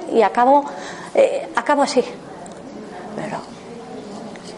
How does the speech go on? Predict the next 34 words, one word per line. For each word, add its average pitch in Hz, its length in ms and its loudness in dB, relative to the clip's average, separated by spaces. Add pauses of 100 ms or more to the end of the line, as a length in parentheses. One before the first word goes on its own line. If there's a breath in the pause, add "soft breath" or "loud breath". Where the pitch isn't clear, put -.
(140)
¿por - 120 2
qué 220 120 6
voy 240 160 8
a 202 40 4
pensar 208 340 2
eso? 277 380 4
Si - 600 4
estáis 220 380 2
aquí 240 200 4
libremente 233 760 6
y 202 80 6
habéis 220 200 8
venido, 269 340 8
yo 226 140 6
no 254 100 8
os 247 100 2
he 262 80 6
traído 233 320 8
a - 20 4
ninguna 214 320 4
rastra. 269 420 4 (760 loud breath)
Yo 190 180 8
he - 20 8
venido, 294 400 8 (240)
digo 226 240 8
lo 240 120 8
mío, 370 460 8 (380)
el 220 140 6
que 208 100 6
no 214 140 2
quiera 254 280 6
que 320 100 2
se 311 160 4
vaya 349 360 6